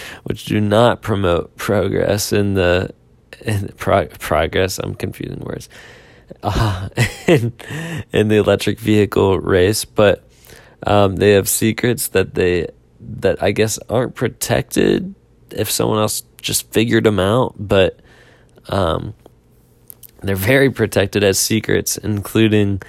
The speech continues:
uh, like, they will sue people that leave their company and try to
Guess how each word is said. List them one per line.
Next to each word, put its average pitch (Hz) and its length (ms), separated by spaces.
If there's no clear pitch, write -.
uh, 92 380
like, 92 240
they 92 180
will 98 200
sue 98 800
people 101 320
that 85 180
leave 98 200
their 95 160
company 101 500
and - 200
try 98 140
to 95 180